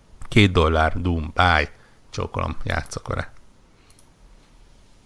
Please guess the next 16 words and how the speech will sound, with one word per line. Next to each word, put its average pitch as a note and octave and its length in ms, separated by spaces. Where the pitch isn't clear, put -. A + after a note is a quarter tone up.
Tehát, - 180
tehát - 360
tudatában G#2 500
vagyok F#2 240
tökéletesen, F2 600
hogy F2+ 160
a - 420
világ F2+ 320
legfeleslegesebb D#2+ 920
pénzköltése - 640
lenne, E2 220
tehát E2 180
még E2+ 100
a E2+ 60
mostani E2+ 360
mini E2 320